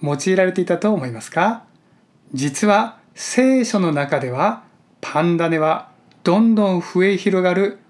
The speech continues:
罪の象徴として表現されているんですね。えー、ここでコリント第一の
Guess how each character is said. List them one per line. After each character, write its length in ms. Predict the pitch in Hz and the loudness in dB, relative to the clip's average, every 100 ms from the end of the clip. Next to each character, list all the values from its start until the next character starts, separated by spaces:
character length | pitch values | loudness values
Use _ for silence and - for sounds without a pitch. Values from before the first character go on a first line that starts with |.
| _ - | _ -12
罪 340 | - 277 262 | -4 2 4
の 160 | 214 151 | 4 0
象 480 | - - 165 202 208 | -4 -2 0 0 0
徴 240 | - 202 | -2 0
と 140 | 208 | 0
し 80 | 196 | -2
て 340 | - 214 240 - _ - - | 0 0 0 -8 _ -14 -2
表 300 | 151 170 202 | 0 2 0
現 80 | 175 | 0
さ 80 | 160 | -4
れ 60 | |
て 100 | 151 | -4
い 20 | |
る 80 | 131 | -8
ん 40 | 135 | -10
で 100 | - | -10
す 120 | - | -2
ね。 340 | 156 131 - _ _ _ _ _ 165 | 0 -2 -6 _ _ _ _ _ -4
え 140 | 143 | -2
ー、 60 | 139 | -4
こ 120 | - | -2
こ 120 | 220 | 2
で 320 | 226 233 - _ _ _ _ | 2 0 -6 _ _ _ _
コ 160 | - 170 | -2 2
リ 120 | 214 | 4
ン 140 | 214 | 2
ト 160 | 214 190 | 0 -2
第 420 | 196 214 214 214 | 0 2 0 -2
一 200 | 175 196 | -4 0
の 320 | 214 226 - | 0 0 -4